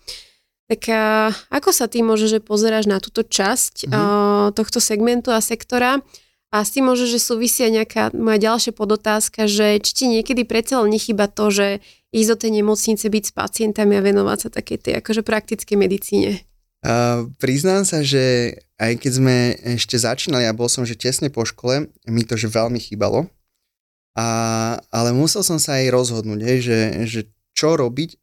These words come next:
Speaker 2: aby som to robil, že poriadne. A to je akože kľúčové, že operatívu asi nemôžeš robiť na desať percent, dvadsať a podobne, ale, ale to je presne skvelé aj v tom spojení so svetom zdravia, že teraz nedávno som sa bavil s profesorom Ferkom,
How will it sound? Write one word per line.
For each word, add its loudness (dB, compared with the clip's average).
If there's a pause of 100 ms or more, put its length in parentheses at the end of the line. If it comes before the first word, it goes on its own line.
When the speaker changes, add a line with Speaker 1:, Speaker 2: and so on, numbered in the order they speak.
(120)
Speaker 2:
aby -2
som 0
to 0
robil, 2
že -2
poriadne. -2 (420)
A 0
to -4
je 4 (100)
akože -2
kľúčové, 2
že -2 (760)
operatívu 0
asi 0
nemôžeš 0
robiť 2
na 4 (120)
desať -2
percent, 0
dvadsať 0
a 0
podobne, 2 (680)
ale, 0 (240)
ale -2
to 0
je 2
presne -2
skvelé 0
aj -8
v -10
tom 0
spojení 0
so -2
svetom -2
zdravia, 2
že -4
teraz 0
nedávno 0
som -4
sa -2
bavil 0
s -2
profesorom -4
Ferkom, -2